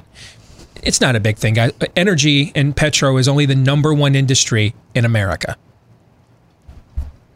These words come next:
The number one industry in America. More wars in this world are fought over oil than religion at this point. But you're right.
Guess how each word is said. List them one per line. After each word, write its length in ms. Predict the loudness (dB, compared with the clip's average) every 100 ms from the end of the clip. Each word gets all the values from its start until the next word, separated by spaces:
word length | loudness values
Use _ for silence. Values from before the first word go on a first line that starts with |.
| _ _ _ _ _ _ -20 _ 0
The 120 | 2
number 380 | 2 2 2 2
one 220 | 2 2
industry 640 | 2 2 0 0 -2 -2 -6 _ -4
in 80 | 0
America. 520 | 2 0 -2 -6 -10 -12 _ _ _ _ _ _ _ _ _ -20 -20 -20 -20 _
More 260 | 0 2 2
wars 380 | 2 2 2
in 120 | 2 2
this 200 | 0 0
world 280 | 0 0
are 140 | 0 0
fought 340 | 0 0 0 0
over 260 | 0 0 2
oil 360 | 2 2 0
than 240 | 0 0 0
religion 560 | 0 0 0 -2 -6 -12 -6
at 140 | -4 0
this 160 | -2
point. 320 | -2 -6 -6 -14 _ _ -20 _ _ _ _
But 160 | -2 0
you're 80 | 0
right. 160 | -2